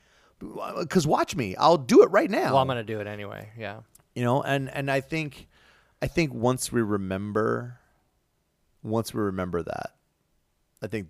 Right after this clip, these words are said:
Speaker 1: that's when, you know, for lack of a better word, that's when revolution happens. When
Speaker 2: Yeah.
Speaker 1: people remember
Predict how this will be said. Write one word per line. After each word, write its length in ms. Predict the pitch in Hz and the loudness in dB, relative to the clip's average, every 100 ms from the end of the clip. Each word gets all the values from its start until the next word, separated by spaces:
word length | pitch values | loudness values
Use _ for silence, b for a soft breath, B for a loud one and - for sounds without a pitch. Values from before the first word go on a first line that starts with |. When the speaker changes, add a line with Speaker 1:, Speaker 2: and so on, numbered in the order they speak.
| - | -2
Speaker 1:
that's 380 | 110 107 - - | 0 0 -2 -10
when, 640 | 92 90 85 82 80 87 _ _ _ _ _ _ _ _ _ _ _ _ _ _ _ _ _ _ _ _ | -8 -8 -8 -12 -14 -18 _ _ _ _ _ _ _ _ _ _ _ _ _ _ _ _ _ _ _ _
you 180 | 120 107 | -10 -6
know, 140 | 90 92 | -6 -8
for 200 | - 101 | -8 -4
lack 320 | 95 92 - | -2 -2 -4
of 80 | 92 | -8
a 60 | |
better 280 | 82 92 85 | -6 -6 -6
word, 340 | 85 85 80 90 | -8 -8 -8 -4
that's 340 | 95 - - | -4 -6 -14
when 140 | 82 | -12
revolution 580 | 80 76 71 71 - - | -10 -10 -12 -14 -16 -18
happens. 520 | - - - - - - | -20 -20 -20 -20 -20 -12
When 220 | 98 95 | -8 -6
Speaker 2:
Yeah. 60 | 98 | -4
Speaker 1:
people 360 | 139 131 127 | -2 0 0
remember 1000 | 98 92 90 92 104 101 85 71 67 | -2 -6 -6 -6 -6 -6 -6 -6 -10